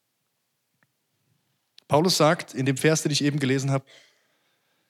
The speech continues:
"Das alles ist Gottes Werk." Das erste ist jemand in Christus, ist er eine neue Schöpfung, eine neue Kreatur.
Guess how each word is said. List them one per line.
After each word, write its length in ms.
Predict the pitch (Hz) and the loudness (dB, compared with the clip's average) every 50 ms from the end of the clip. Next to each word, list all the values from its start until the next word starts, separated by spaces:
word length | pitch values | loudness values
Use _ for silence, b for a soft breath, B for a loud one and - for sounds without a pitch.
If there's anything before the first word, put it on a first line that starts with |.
| b b b b _ _ _ _ - | b b b b _ _ _ _ 0
"Das 420 | - 180 202 - - - - - | 0 2 2 0 0 -2 -4 -2
alles 600 | - 135 147 165 180 180 170 - - - - _ - | 0 2 4 4 4 2 2 0 -2 -4 -6 _ 0
ist 460 | - 165 147 139 - - - - _ - | 2 2 4 2 0 -6 -8 -12 _ -2
Gottes 440 | 120 110 117 - 135 127 - - - | -2 -2 0 0 -2 -2 -2 -2 -4
Werk." 400 | 107 98 - - _ - _ _ _ _ _ _ _ _ _ _ _ _ _ _ _ _ _ _ _ _ _ _ _ _ _ _ _ _ _ - | -4 -4 -4 -8 _ -20 _ _ _ _ _ _ _ _ _ _ _ _ _ _ _ _ _ _ _ _ _ _ _ _ _ _ _ _ _ -10
Das 140 | - 113 151 | -6 -2 2
erste 260 | 156 185 196 - 170 | 2 2 2 2 0
ist 240 | - 180 180 - - | 0 0 0 0 0
jemand 240 | 208 190 185 175 156 | 2 2 2 2 0
in 80 | 143 | 0
Christus, 340 | - 175 208 - - 214 185 | 0 0 0 2 2 0 0
ist 120 | 175 156 | 2 2
er 80 | 165 156 | 2 2
eine 140 | 147 143 143 | 2 2 2
neue 260 | 139 143 165 180 170 | 4 4 4 4 4
Schöpfung, 420 | - - 185 - - 214 214 202 | 2 0 -2 -2 -2 -4 -2 0
eine 140 | 170 151 151 | 2 2 2
neue 220 | 143 143 156 165 160 | 2 2 2 2 0
Kreatur. 640 | - - 156 147 139 127 - - 202 247 262 | -2 -2 0 0 0 -2 -2 -2 -2 -2 -2